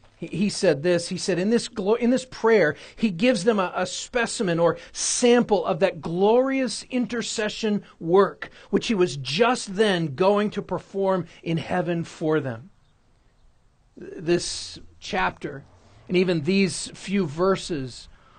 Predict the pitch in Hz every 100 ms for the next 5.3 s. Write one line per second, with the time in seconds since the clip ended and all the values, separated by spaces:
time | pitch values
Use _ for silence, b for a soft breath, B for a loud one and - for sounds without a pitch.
0 | b - - 151 135 220 208 - 156 170
1 | 151 123 180 202 170 170 170 - 170 -
2 | 220 214 208 196 - 160 185 175 - 170
3 | 151 170 143 - - - b b b b
4 | - - - - 165 160 143 135 - 151
5 | 131 120